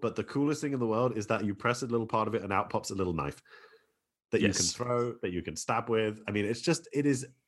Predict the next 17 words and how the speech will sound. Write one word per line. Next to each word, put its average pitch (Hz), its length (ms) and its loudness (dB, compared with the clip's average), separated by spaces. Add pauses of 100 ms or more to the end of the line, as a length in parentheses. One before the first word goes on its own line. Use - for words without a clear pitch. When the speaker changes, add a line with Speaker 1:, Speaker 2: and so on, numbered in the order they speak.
(200)
Speaker 1:
and 143 120 0
it - 120 -8
looks 180 260 0
great. 160 400 -2
It's - 160 -4
compact. 143 680 0 (400)
I 117 40 -2
love 98 160 0
it. 76 160 -12 (120)
I 107 60 0
love 131 200 2
that 117 120 -4
briefcase. 113 400 2
Speaker 2:
Yes. - 20 0
Speaker 1:
I 85 40 0
want 85 120 -2 (140)
one. 110 220 -4